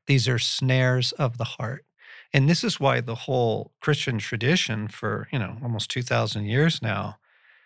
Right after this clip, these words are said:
practices like fasting and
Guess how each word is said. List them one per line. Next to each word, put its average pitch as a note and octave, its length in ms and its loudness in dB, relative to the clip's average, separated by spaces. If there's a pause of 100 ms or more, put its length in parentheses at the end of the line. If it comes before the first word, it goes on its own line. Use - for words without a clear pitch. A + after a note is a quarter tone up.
(520)
practices C#3 960 2
like A2 220 -4
fasting C3+ 760 0 (1120)
and A2+ 200 2